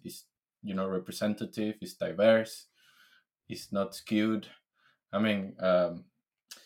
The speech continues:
and this is the thing that I think causes, um, it's a bit of a challenge, obviously, because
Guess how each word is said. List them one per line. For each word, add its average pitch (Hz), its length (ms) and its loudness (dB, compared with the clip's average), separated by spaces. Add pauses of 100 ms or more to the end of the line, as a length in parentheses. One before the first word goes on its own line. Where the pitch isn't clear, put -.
(600)
and 110 200 2
this 135 180 -2
is 185 280 -2 (100)
the 123 120 -2
thing 135 280 2
that 110 140 6
I 104 80 4
think 110 320 -4 (160)
causes, - 760 -4
um, 90 460 -8 (1300)
it's 123 160 -8
a 147 60 2
bit 143 160 2
of 131 100 2
a 117 80 4
challenge, 107 480 6
obviously, 95 460 -4
because 90 500 -10